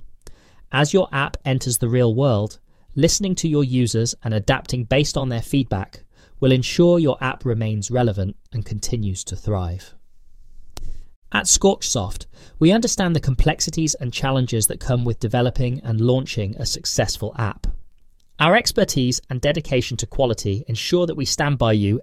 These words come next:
every step of the way, from initial concept through to launch and beyond. If you are already a valued Scorchsoft customer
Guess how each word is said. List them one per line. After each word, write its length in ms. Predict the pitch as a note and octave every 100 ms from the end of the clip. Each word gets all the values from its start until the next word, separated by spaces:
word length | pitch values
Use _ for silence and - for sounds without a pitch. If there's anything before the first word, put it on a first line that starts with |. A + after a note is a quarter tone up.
| -
every 300 | C#3+ D3 D3+
step 280 | C#3+ A#2+ G2+
of 120 | G2
the 80 | G#2+
way, 340 | F#2+ E2+ G2 _ _ - -
from 180 | - A2+
initial 340 | A#2 D3 D3
concept 580 | A#2+ A#2+ G#2 - A2 - - -
through 140 | -
to 120 | A#2 A2
launch 420 | A#2 A#2+ - - _ - -
and 260 | B2+ A#2 G#2
beyond. 520 | G2+ F#2 F2+ F2+ - - - - - - _ - -
If 160 | D#3+ -
you 140 | D3+
are 120 | D3+
already 520 | D#3 D#3 F3 A#3+ C4
a 120 | A#3 C3+
valued 400 | D#3 D#3+ C#3+ C3+
Scorchsoft 600 | - E3 - - B2 -
customer 540 | A3 - C3+ G#2 G#2+